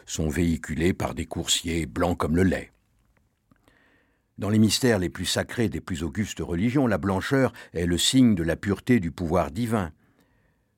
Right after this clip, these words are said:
Chez les adorateurs du feu persan, la flamme blanche était considérée à l'autel comme la plus sacrée. Dans la mythologie grecque, le grand Jupiter lui-même s'incarne sous forme d'un taureau blanc de neige. Chez les nobles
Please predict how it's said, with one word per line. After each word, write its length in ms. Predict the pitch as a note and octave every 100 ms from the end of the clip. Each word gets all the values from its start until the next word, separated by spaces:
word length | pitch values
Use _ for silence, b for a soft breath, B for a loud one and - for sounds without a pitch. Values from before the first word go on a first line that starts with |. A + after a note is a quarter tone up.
| _
Chez 240 | - - E2
les 220 | E2 E2+
adorateurs 560 | E2+ F2 F2 A#2 G2+
du 100 | D#2+
feu 260 | F2 - G#2+
persan, 480 | - A2+ - D#3+ B2 B B
la 120 | -
flamme 500 | D#2+ - F2 D#2+ D2
blanche 460 | C2+ A2 C#3 - -
était 240 | D#2+ -
considérée 640 | D#2+ - D#2+ - D#2+ E2 C#3
à 80 | E2+
l'autel 480 | D#2 D2 C#3 C#3 A#2+
comme 240 | E2+ C#2
la 80 | C#2+
plus 180 | - G2+
sacrée. 580 | - A#2+ - B2+ D#2 - _ _ _ _ _ _ _ _ _ _ _ -
Dans 100 | F#2+
la 100 | F#2
mythologie 520 | F2 F#2+ F2+ G2 D3
grecque, 400 | C3+ D#3 - - _ _ _ _
le 100 | -
grand 220 | G#2+ G#2+
Jupiter 600 | A2 G2 G#2+ C3 E3 B2
lui-même 440 | D#2 G#2+ D3+ C#3+ F2+
s'incarne 600 | - F2 F2+ B2 A#2 G2
sous 180 | - E2+
forme 360 | - A2 G#2
d'un 160 | D#2+ D#2
taureau 500 | - F2 D2 G#2+ G2
blanc 320 | C2 E2+ G2
de 100 | F2
neige. 560 | F#2+ A2+ E2 C#2+ - - _ _ _ _ _ _ _ _ _ _ _ -
Chez 160 | -
les 120 | G2+
nobles 360 | A2+ C3 A2 G2+